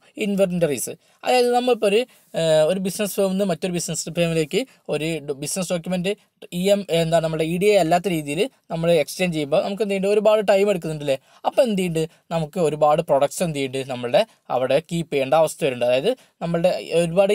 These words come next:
ഇൻവെ-, ഇൻവെന്ററീസ് എന്ന് പറഞ്ഞാൽ എന്താണ്, നമ്മളുടെ, നമ്മുടെ പ്രൊഡ-, നമ്മുടെ ബിസിനസ് ഫേമായിട്ട് ബന്ധപ്പെട്ട പ്രൊഡക്റ്റിൻ്റെ ലിസ്റ്റാണ് ശരിക്കും എന്ത് ഇൻവെന്ററീസ് അല്ലേ. അപ്പോൾ നമ്മൾ എന്ത് ചെയ്യുന്നുണ്ട്, നമ്മളുടെ ആ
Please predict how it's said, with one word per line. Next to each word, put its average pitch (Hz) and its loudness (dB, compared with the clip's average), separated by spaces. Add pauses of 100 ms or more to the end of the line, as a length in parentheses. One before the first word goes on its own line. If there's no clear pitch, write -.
ഇൻവെ-, 208 -4
ഇൻവെന്ററീസ് 214 -2
എന്ന് 214 0
പറഞ്ഞാൽ 208 -2
എന്താണ്, 196 0 (360)
നമ്മളുടെ, 185 2 (360)
നമ്മുടെ 180 0
പ്രൊഡ-, 175 0
നമ്മുടെ 180 0
ബിസിനസ് 196 -4
ഫേമായിട്ട് 190 -2
ബന്ധപ്പെട്ട 175 -2 (160)
പ്രൊഡക്റ്റിൻ്റെ 196 -2
ലിസ്റ്റാണ് 196 0
ശരിക്കും 156 -4
എന്ത് 156 -4 (120)
ഇൻവെന്ററീസ് 170 -4
അല്ലേ. 151 4 (200)
അപ്പോൾ 277 -2
നമ്മൾ 254 0
എന്ത് 220 -2
ചെയ്യുന്നുണ്ട്, 190 -2 (180)
നമ്മളുടെ 190 2 (300)
ആ - 4